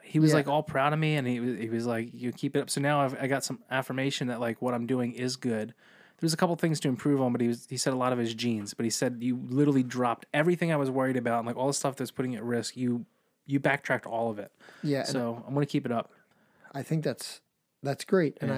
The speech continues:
Speaker 2: I, and I, it's always, like, alarming to me when people are like,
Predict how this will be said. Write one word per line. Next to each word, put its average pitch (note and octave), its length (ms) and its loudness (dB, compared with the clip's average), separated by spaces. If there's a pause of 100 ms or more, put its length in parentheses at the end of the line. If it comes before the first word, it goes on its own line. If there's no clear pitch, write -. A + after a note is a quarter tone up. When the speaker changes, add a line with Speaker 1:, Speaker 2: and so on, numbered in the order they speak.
(120)
Speaker 2:
I, - 40 -6
and C#3+ 100 -2
I, C#3+ 120 -2 (200)
it's D#3 160 0
always, E3 480 4 (1800)
like, C3 200 2
alarming B2 480 0
to A#2 60 -4
me A#2+ 180 -4
when A#2+ 140 -8
people B2 360 -4
are A#2+ 100 -4
like, B2+ 360 -8